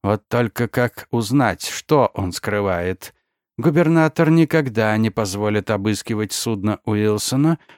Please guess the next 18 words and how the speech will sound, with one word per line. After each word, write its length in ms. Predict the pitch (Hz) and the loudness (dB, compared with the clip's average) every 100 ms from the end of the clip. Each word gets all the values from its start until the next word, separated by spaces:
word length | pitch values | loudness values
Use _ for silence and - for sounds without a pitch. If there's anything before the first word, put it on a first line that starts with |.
| _ | _
даже 300 | 120 123 131 | -2 2 4
если 280 | 143 131 147 | 4 4 2
в 100 | 131 | 0
полицию 760 | - 131 120 131 - - 180 170 | 2 2 2 2 0 -4 -4 -2
попадет 540 | 156 147 135 151 - | 0 0 2 2 0
письмо, 500 | 147 135 - 120 123 | -2 -2 0 2 2
где 220 | 127 147 | 2 0
американцы 720 | - 113 117 113 123 131 - | 0 0 -2 -2 0 0 2
обвинят 440 | 131 107 117 123 120 | 0 2 2 2 0
в 60 | |
продаже 480 | - 123 110 120 117 - | 0 0 2 0 0 -2
оружия 500 | 117 113 120 107 131 | 0 0 0 0 0
повстанцам. 1040 | - 139 - 165 156 104 - 85 76 - _ _ _ _ - | 2 -2 -2 0 2 2 -2 -8 -10 -18 _ _ _ _ -10
В 180 | 80 101 | -6 -4
этом 260 | 92 101 | -4 -4
ты 120 | 98 117 | -4 -4
прав, 340 | 135 139 - | 0 0 0
отец. 480 | 135 - 82 - | -4 -6 -10 -12